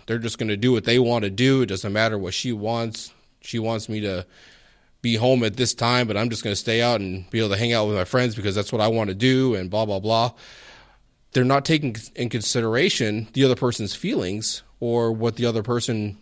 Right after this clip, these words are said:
would like from them, because they think that they're the man, they're supposed to make the rules, they're supposed to lead, they're supposed to do, do all these different things that has been ingrained in us. But that's a,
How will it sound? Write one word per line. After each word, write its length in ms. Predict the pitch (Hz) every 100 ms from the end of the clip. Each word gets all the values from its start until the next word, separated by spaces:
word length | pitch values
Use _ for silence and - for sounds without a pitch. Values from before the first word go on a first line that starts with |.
| -
would 160 | 107
like 260 | 104 139 190
from 220 | - 98
them, 260 | 87 85 127 - _ _ - - -
because 640 | 127 117 113 110 104 - -
they 140 | - 113
think 260 | 113 117
that 260 | 113 101 92
they're 200 | 98 104
the 80 | 101
man, 300 | 110 120 127
they're 180 | 101 110
supposed 360 | - 120 107
to 60 | 107
make 200 | 104 101
the 80 | 90
rules, 360 | 101 143 143
they're 100 | 95
supposed 300 | 95 110 101
to 60 | 90
lead, 320 | 90 131 127
they're 100 | 98
supposed 220 | - 98
to 80 | 90
do, 220 | 95 107 - _ _
do 160 | 117 107
all 220 | 117 143
these 160 | 120
different 300 | 110 107 95
things 440 | 147 156 123 123 - - - - - _ -
that 420 | 113 107 107 -
has 180 | 113 107
been 240 | 113 110
ingrained 580 | 104 101 107 127 180 151
in 140 | 107
us. 420 | 101 95 - - - _ _ _ _ _ _ _ _ _ _ _ - -
But 420 | 117 113 - -
that's 300 | 113 123 -
a, 440 | 117 113 107 101